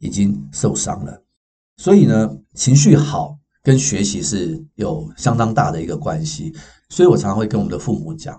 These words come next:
你不要去骂孩子，叫他去学习。而这对他来讲，或许他会乖乖的坐在这个书桌上啊，其实长期来讲，对孩子的脑是一个很大的伤害。那最好就是你用鼓励的方式呢，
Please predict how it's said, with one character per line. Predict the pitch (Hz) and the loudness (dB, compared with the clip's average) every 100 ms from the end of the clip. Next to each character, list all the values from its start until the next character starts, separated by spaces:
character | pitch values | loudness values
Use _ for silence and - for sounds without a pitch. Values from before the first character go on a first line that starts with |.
| _ _ | _ _
你 | 107 | -6
不 | 101 | 4
要 | 143 | 4
去 | 143 135 | 4 2
骂 | 147 - | 2 0
孩 | - 87 | -4 -8
子， | - - | -10 -6
叫 | 107 90 | -4 -4
他 | |
去 | 92 101 | -6 -6
学 | - - 80 | -8 -10 -10
习。 | - - - _ _ _ _ _ | -12 -14 -20 _ _ _ _ _
而 | 143 | 0
这 | 175 | 2
对 | 151 | 8
他 | 147 - | 8 8
来 | 104 | 6
讲， | 101 - | 0 -4
或 | - 151 | 2 2
许 | - | 2
他 | - 98 | -4 -4
会 | 104 | -2
乖 | 101 101 | -2 0
乖 | 104 98 | 0 0
的 | 90 | -4
坐 | - 98 | -4 -4
在 | - 85 | -4 -6
这 | 90 | -6
个 | 90 85 | -10 -10
书 | 87 | -10
桌 | 87 87 - | -10 -10 -10
上 | - | -10
啊， | - - - _ _ _ _ | -10 -16 -20 _ _ _ _
其 | - | -2
实 | 113 | 0
长 | 117 95 101 | 0 -2 -4
期 | 90 | -2
来 | 82 - | -2 -4
讲， | 90 80 - _ _ | -6 -8 -12 _ _
对 | - 104 | -2 -2
孩 | - 95 | 0 -2
子 | 101 | -2
的 | 92 98 | -6 -6
脑 | 76 - | -8 -10
是 | - 90 | -10 -10
一 | |
个 | 76 | -10
很 | 71 | -6
大 | 87 80 | -6 -6
的 | 80 | -10
伤 | - - - | -10 -10 -12
害。 | - - _ _ _ | -16 -18 _ _ _
那 | 156 | 2
最 | 147 - - | 4 6 4
好 | - | 0
就 | 107 | -4
是 | 101 90 | -6 -4
你 | |
用 | 104 - - | -2 -2 -2
鼓 | 107 101 | -4 2
励 | 127 104 - | 4 4 0
的 | - | -6
方 | 101 104 101 | -2 -2 -2
式 | 107 - 95 | -4 -4 -6
呢， | 80 82 | -6 -10